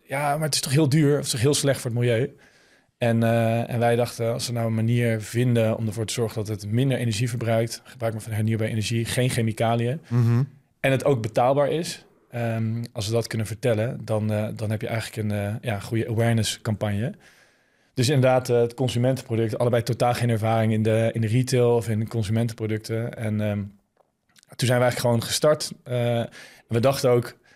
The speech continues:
Speaker 1: zo grappig, want veel mensen zeggen: "Ja, hoezo ben je dan in godsnaam in Nederland gestart?"
Speaker 2: Mhm.
Speaker 1: Want, eh, als je naar Afrika gaat en Chili, Peru is veel meer vraag naar water. Wij dachten, als je in Nederland is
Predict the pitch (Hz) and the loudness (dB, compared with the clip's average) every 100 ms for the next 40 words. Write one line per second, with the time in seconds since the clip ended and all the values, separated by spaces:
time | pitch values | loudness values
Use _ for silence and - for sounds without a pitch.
0 | _ - 107 123 120 110 120 113 107 110 | _ -6 -2 0 0 0 -2 0 0 -2
1 | 110 104 113 113 113 110 107 - - 120 | -4 -4 -2 -2 -2 -4 -6 -12 -6 -4
2 | 110 107 120 120 104 - - 113 117 135 | 0 2 2 2 0 -2 -2 -2 0 2
3 | 131 120 104 110 107 101 120 - - 110 | 2 2 0 0 -2 -2 -4 -10 -12 -8
4 | 110 107 107 104 - 104 104 107 101 101 | -6 -6 -8 -8 -6 -6 -6 -6 -8 -6
5 | - 113 110 110 107 110 107 110 107 104 | -4 -2 -2 -4 -4 -2 -4 -6 -6 -6
6 | 104 101 107 104 110 139 139 _ _ _ | -6 -6 -8 -8 -8 -10 -14 _ _ _
7 | _ _ _ _ 107 104 104 110 - 110 | _ _ _ _ -2 0 0 -4 -6 -4
8 | 104 - 110 120 123 117 110 - 117 - | -4 -2 2 2 4 2 0 -2 -4 -4